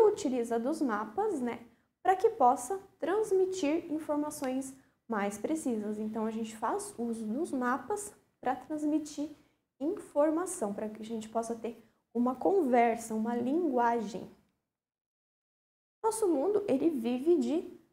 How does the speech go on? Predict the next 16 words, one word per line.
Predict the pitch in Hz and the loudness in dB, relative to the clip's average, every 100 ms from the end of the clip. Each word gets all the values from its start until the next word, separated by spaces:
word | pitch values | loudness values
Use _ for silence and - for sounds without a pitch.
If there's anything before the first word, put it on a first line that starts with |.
| _ 262 | _ 0
imagens, | 415 339 226 208 208 208 | 2 4 2 -2 -6 -4
né? | 226 226 - - | -4 -4 -6 -10
No | 214 | -6
livro | 208 208 233 | -4 -4 -2
didático, | 269 262 247 240 - - 233 - _ _ _ - | 0 2 2 0 -10 -14 -14 -14 _ _ _ -6
na | 277 | -4
televisão, | 277 269 277 277 254 262 262 247 - - | -2 -2 -2 0 2 0 -2 -6 -12 -8
na | 220 220 | -4 -4
internet, | 220 277 247 226 226 226 - 240 - _ - | -2 -4 -2 -2 -4 -6 -8 -8 -10 _ -2
tudo | 381 415 320 | 2 4 4
vem | 269 311 | 4 2
acompanhado | 359 330 320 285 240 262 285 | 0 -2 0 0 0 -2 -2
sempre | 285 247 247 262 | -4 -6 -6 -4
de | 220 | -4
uma | 220 277 | -4 -2
imagem | 277 220 240 311 | -2 -2 -2 -2